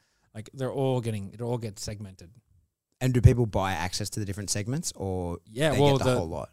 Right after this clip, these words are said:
Speaker 1: the plan is, like, you'll buy access to, you'll get the whole lot, but we'll have segments for each.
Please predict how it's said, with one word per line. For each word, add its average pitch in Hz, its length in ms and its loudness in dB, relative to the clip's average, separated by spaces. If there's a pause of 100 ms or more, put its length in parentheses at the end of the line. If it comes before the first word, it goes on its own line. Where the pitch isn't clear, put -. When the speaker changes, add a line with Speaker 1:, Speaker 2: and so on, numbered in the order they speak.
Speaker 1:
the 131 80 -6
plan 151 300 -2
is, 117 140 -4
like, 110 220 -8
you'll 117 140 -6
buy 117 340 -6
access 104 640 -8
to, 98 340 -8 (360)
you'll 135 100 -2
get 160 220 2
the 131 100 2
whole 117 260 0
lot, 127 220 -4 (260)
but 107 120 -10
we'll 107 160 -10
have 110 500 -10
segments 107 600 -6
for 98 180 -16
each. - 340 -18